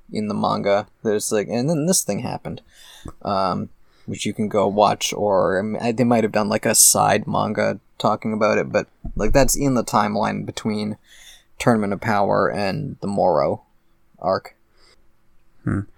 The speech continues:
Speaker 1: And,
Speaker 2: Yeah,
Speaker 1: and, like,
Speaker 2: I,
Speaker 1: and timeline-wise,
Speaker 2: they,
Speaker 1: I'm not
Speaker 2: I
Speaker 1: sure how that'll work,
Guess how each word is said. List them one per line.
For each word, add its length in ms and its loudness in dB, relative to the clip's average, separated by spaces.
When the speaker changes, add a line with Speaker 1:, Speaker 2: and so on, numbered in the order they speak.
Speaker 1:
And, 320 -4
Speaker 2:
Yeah, 240 10
Speaker 1:
and, 100 8
like, 140 10
Speaker 2:
I, 40 4
Speaker 1:
and 120 4
timeline-wise, 600 6
Speaker 2:
they, 60 10
Speaker 1:
I'm 80 6
not 200 6
Speaker 2:
I 40 6
Speaker 1:
sure 280 0
how 120 2
that'll 240 4
work, 240 2